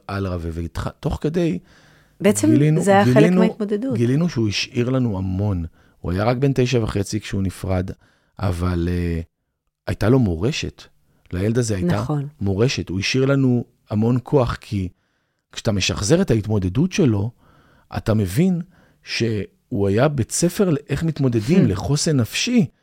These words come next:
Speaker 1: ו-, כי הוא עשה את זה עם הומור, והוא עשה את זה עם הכלה, ועם חיוך, ועם הבנה, וגם עם, וגם עם אכזבות, וגם עם כעס, ועם המון גבורה.
Speaker 2: ממש.
Speaker 1: ו-, וזה היה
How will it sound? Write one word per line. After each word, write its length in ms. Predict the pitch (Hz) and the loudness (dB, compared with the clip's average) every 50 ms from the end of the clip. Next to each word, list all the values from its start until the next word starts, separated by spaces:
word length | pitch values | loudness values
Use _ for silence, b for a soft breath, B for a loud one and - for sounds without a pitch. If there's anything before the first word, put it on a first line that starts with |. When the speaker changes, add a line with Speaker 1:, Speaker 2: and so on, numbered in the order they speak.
| _ _ _ _ _ _ _ - | _ _ _ _ _ _ _ -14
Speaker 1:
ו-, 340 | - 92 92 92 98 107 113 110 107 104 101 101 101 101 101 101 - _ _ _ - - | -12 -10 -10 -6 -2 0 2 4 4 4 2 2 0 -2 -4 -8 -12 _ _ _ -20 -8
כי 200 | - 170 165 143 | -2 0 0 0
הוא 200 | - - - 107 | 0 -2 -2 -2
עשה 220 | - - 147 147 | 0 0 0 0
את 60 | 139 | 0
זה 100 | 127 147 | 2 2
עם 140 | 147 143 143 | 2 4 2
הומור, 520 | 143 147 147 139 127 107 87 73 76 82 - _ _ _ _ _ _ _ - | 2 2 0 0 0 0 0 -2 -6 -10 -12 _ _ _ _ _ _ _ -10
והוא 160 | 110 113 123 | -4 -2 0
עשה 300 | 123 117 - - 117 120 | 0 2 2 2 2 2
את 60 | 120 113 | 2 0
זה 100 | 120 123 | 0 0
עם 140 | 123 123 | 0 0
הכלה, 500 | 110 - 92 90 135 117 107 104 95 82 - - _ _ - | -2 -2 -2 -2 0 0 0 0 0 -2 -4 -6 _ _ -10
ועם 240 | 104 101 117 117 107 | -6 -4 -2 -2 -2
חיוך, 680 | - - - - 135 139 131 127 120 110 90 - - 95 | -2 -4 -4 -2 -2 -2 0 0 0 0 -2 -4 -6 -4
ועם 220 | 110 135 135 131 | -4 -2 -2 -2
הבנה, 460 | 123 131 139 175 180 165 123 98 87 87 - _ _ _ _ _ _ - | -2 -2 0 0 2 2 2 0 -2 -4 -6 _ _ _ _ _ _ -6
וגם 320 | 147 147 151 160 165 165 190 | -4 -2 -2 -2 0 0 0
עם, 200 | 185 180 180 185 - - - _ _ _ - | 0 0 -2 -4 -6 -10 -16 _ _ _ -2
וגם 300 | 127 131 127 131 143 156 | -2 0 0 0 0 0
עם 120 | 165 170 | 0 0
אכזבות, 560 | 156 - 147 143 151 143 123 107 104 104 98 98 | -2 -2 0 0 0 2 2 0 -2 -2 -4 -4
וגם 260 | 101 95 101 107 117 | -6 -4 -4 -2 -2
עם 100 | 131 131 123 | -2 -4 -4
כעס, 320 | - 107 98 98 95 - 110 | -4 -4 -4 -2 -4 -4 -2
ועם 180 | 113 123 120 110 | -2 0 0 0
המון 500 | 98 98 98 101 117 147 180 190 165 127 | -2 -2 -2 0 0 2 2 2 2 0
גבורה. 500 | 107 101 95 98 107 107 113 139 156 120 - _ _ _ _ _ _ _ _ _ _ _ _ - | -2 -4 -4 -4 -2 -2 0 0 0 0 -2 _ _ _ _ _ _ _ _ _ _ _ _ -6
Speaker 2:
ממש. 640 | 175 170 165 156 151 151 - - - - - - - | -4 0 2 2 2 2 0 -2 -8 -10 -8 -8 -8
Speaker 1:
ו-, 260 | 107 101 107 113 107 107 - - - | -4 -2 0 2 2 0 -2 -4 -8
וזה 340 | - 98 98 95 98 104 104 | -8 -6 -4 -4 -2 0 0
היה 420 | 104 113 135 170 208 226 220 208 | 2 2 2 2 2 2 0 -2